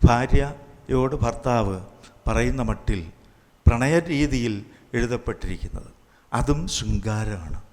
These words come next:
ഇത്രയും നോക്കിയാൽ കാളിദാസ കവിത ശൃംഗാര കവിതയാണ് എന്ന് പറയാം.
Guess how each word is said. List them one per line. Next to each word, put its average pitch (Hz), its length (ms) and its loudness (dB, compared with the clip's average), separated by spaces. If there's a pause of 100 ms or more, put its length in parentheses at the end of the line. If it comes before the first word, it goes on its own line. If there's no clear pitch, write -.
(840)
ഇത്രയും 190 320 8
നോക്കിയാൽ 143 440 2 (120)
കാളിദാസ 143 600 2
കവിത 123 240 -4 (120)
ശൃംഗാര 107 380 -4 (120)
കവിതയാണ് 80 500 -4 (480)
എന്ന് 90 160 -6
പറയാം. 87 240 -14